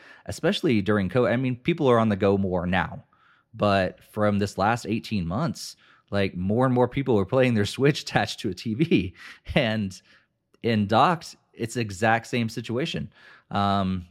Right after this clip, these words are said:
they didn't really do anything else, uh, to enhance this, this system except for, uh, bring in the lan port. So essentially what they did was they, they took away,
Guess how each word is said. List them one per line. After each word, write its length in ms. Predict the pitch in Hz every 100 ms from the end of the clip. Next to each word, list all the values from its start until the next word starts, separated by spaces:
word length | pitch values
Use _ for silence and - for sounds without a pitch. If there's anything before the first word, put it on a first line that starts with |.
| -
they 100 | 104
didn't 220 | 113 110
really 220 | 110 117
do 280 | 110 117 110
anything 500 | 98 120 156 - 107
else, 520 | 101 135 - - - - _
uh, 240 | - 95 95
to 180 | - 110
enhance 420 | 98 123 143 -
this, 420 | - 95 92 -
this 240 | - 98
system 340 | - 131 123 101
except 320 | 98 - 80
for, 500 | - 101 95 95 92 - - - _ -
uh, 520 | 90 92 90 87 85 - _ _ _ - - -
bring 360 | - 98 104
in 200 | 117 117
the 80 | 117
lan 260 | 104 127 143
port. 320 | 98 82 - - -
So 160 | - 127
essentially 400 | 120 196 - 127
what 160 | 113
they 140 | 107 92
did 240 | 117 175
was 240 | 107 95
they, 420 | 98 104 101 95 -
they 600 | 87 98 98 92 90 - - - _ _ _ _ _ _ -
took 200 | 147 151
away, 560 | 135 127 123 123 120